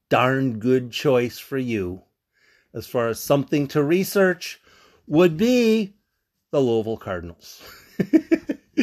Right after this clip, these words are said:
They are a Midwest baseball monster. They're just far enough south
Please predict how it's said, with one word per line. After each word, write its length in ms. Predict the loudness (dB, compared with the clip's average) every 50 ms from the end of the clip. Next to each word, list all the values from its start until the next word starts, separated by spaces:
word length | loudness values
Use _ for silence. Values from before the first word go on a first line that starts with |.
| -2 -4 -8 -12 -14 -16 -12 -2
They 680 | 4 6 6 8 8 6 6 4 2 0 -4 -6 -10 _ _ -8
are 540 | -4 -4 -2 -2 -2 -2 -2 -4 -6 -8 _ -16
a 80 | -14 -12
Midwest 880 | -10 -6 -4 -2 -2 -2 0 0 2 2 2 0 -4 -6 -16 -20 -20 _ _ _ -18 -18 -14 -6 -2
baseball 840 | 0 0 0 0 -4 -8 -4 -2 0 0 2 0 -2 -4 -8 _ _ _ _ _
monster. 1000 | -8 -6 -6 -4 -2 -2 -2 -2 -2 -4 -6 -10 -10 -6 -2 -2 -2 -2 -4 -12 _ _ _ _ _ _ _ _ _ _ _ _ _ _ _ _ _ _ -4
They're 200 | -2 -2 -2 -4
just 640 | -8 -14 -10 0 4 6 6 6 4 0 -8 _
far 280 | -2 0 0 0 0 0
enough 280 | 0 -2 -2 -4 -6 -8
south 500 | -6 0 4 4 4 4 2 0 -4